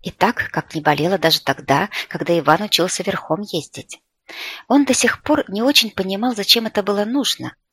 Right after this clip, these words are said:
Но бабушка заявила, что приличный аристократ просто-таки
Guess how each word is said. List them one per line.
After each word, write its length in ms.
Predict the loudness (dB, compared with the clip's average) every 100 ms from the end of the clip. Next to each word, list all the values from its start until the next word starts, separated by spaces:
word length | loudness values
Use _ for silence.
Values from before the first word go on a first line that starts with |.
| _ _ -20 0
Но 160 | 4
бабушка 420 | 8 6 6 2 0
заявила, 400 | -2 0 0 0
что 180 | -2
приличный 460 | -4 -4 0 0 0
аристократ 680 | -4 -4 -4 -2 0 0 -4 _ _
просто-таки 720 | -2 -2 -2 -2 -4 -4